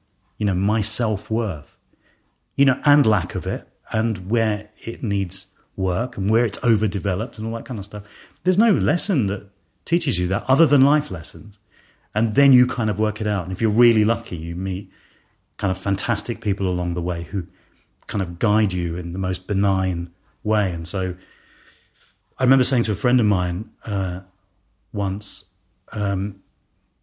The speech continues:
I said, "I've just worked out," he's a really good friend, no longer with us, unfortunately, but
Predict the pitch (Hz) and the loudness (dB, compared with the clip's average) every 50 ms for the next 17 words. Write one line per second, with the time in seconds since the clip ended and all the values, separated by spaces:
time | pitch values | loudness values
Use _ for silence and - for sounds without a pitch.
0 | _ _ _ - - - 147 123 113 - - 143 - - 123 117 - - - 143 | _ _ _ -6 -4 0 0 0 0 0 -2 -4 0 0 0 0 0 -2 0 2
1 | 139 120 92 85 90 113 107 98 107 113 113 123 117 113 110 92 101 90 - - | 2 2 0 -4 -6 -6 -6 -4 -2 0 2 2 4 4 2 0 0 -4 -2 -4
2 | 98 90 87 85 87 - _ _ - 143 120 117 113 110 107 101 92 92 98 92 | -4 -4 -4 -4 -6 -8 _ _ -6 -2 0 2 2 4 2 2 2 0 0 -2
3 | 95 85 - 92 82 - - 107 110 - - 101 101 90 95 82 98 98 101 | -2 -4 -4 -8 -10 -8 -10 -12 -12 -10 -10 -10 -8 -10 -10 -10 -10 -12 -12